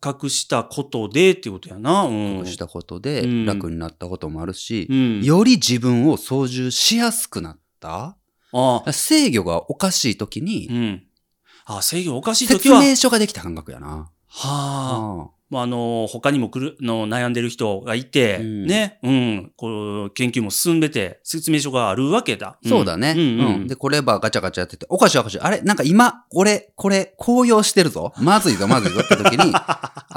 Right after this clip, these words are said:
Speaker 2: の時はイケイケどんどんだったんやけど、
Speaker 1: うん。
Speaker 2: これイケイケどんどんでいくと落ちるぞっていう。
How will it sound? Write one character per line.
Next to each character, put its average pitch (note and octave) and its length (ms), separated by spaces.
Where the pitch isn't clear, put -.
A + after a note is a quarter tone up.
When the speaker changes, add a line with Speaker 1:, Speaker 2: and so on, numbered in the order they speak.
Speaker 2:
の A3 80
時 F#3+ 200
は C3 80
イ D3+ 60
ケ D#3+ 140
イ D3 40
ケ D3 80
ど C3 120
ん G#2+ 40
ど F#2 60
ん E2+ 40
だ E2 60
っ - 40
た F2 80
ん - 40
や - 40
け F2 40
ど、 G#2 100
Speaker 1:
う D3+ 40
ん。 C3 340
Speaker 2:
こ B3 140
れ A#3 160
イ A#3+ 140
ケ C4 160
イ B3+ 40
ケ A#3+ 120
ど A#3+ 160
ん A3+ 80
ど F3 120
ん D#3 60
で D#3 80
い D#3+ 80
く - 80
と - 240
落 C#3+ 160
ち E3 120
る F3+ 100
ぞ G#2 180
っ - 80
て - 100
い D#2 120
う。 B1 120